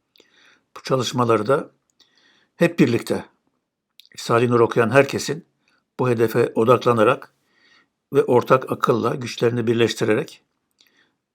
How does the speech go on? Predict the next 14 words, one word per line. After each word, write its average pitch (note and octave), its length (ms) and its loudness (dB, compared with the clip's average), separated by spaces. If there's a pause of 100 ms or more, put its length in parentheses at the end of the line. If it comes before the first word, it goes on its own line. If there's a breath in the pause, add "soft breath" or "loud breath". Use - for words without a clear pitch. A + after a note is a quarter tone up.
(120)
müşterek C3+ 540 -2 (320)
çalışmalar A#2+ 560 0
içerisine A#2 720 -6 (320)
girmeleri A#2 540 0 (920)
bir C#3 280 -4 (520)
sorumluluk, A2+ 880 -2
bir - 360 -8
vazife. A#2 540 -2 (240)
Risale-i G#2 380 -4
Nur'un B2 360 4 (1080 soft breath)
üzerlerine A#2 500 2
yüklediği G#2+ 480 -4
bir C3 360 -4
vazife. G#2+ 460 -6